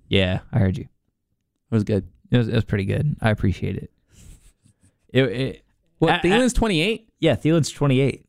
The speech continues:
Speaker 2: He has one more
Speaker 1: He's a,
Speaker 2: year of
Speaker 1: he's
Speaker 2: being
Speaker 1: a,
Speaker 2: good in the
Speaker 1: no,
Speaker 2: N F L.
Speaker 1: he's not. No, no, he's a young twenty-eight. He hadn't been taking the toll.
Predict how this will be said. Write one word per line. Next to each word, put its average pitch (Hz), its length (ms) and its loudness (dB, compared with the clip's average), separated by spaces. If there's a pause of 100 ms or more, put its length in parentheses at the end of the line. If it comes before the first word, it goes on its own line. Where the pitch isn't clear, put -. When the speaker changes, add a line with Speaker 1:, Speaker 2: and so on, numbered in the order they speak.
Speaker 2:
He 190 140 2
has 185 200 0
one 143 280 0
more 165 200 2
Speaker 1:
He's 139 160 4
a, - 40 4
Speaker 2:
year 120 100 0
of 139 60 2
Speaker 1:
he's 135 100 4
Speaker 2:
being 117 140 2
Speaker 1:
a, 110 40 0
Speaker 2:
good 123 160 0
in 117 80 0
the 113 80 2
Speaker 1:
no, 127 160 4
Speaker 2:
N - 20 2
F 127 60 2
L. 107 60 2
Speaker 1:
he's 92 100 2
not. 82 180 -10
No, 107 420 -2
no, 107 160 -2
he's 123 200 0
a 98 60 0
young 110 320 2
twenty-eight. 92 500 -2 (1120)
He 131 140 4
hadn't 117 180 2
been 107 140 4
taking 101 340 0
the 98 60 0
toll. 113 480 -2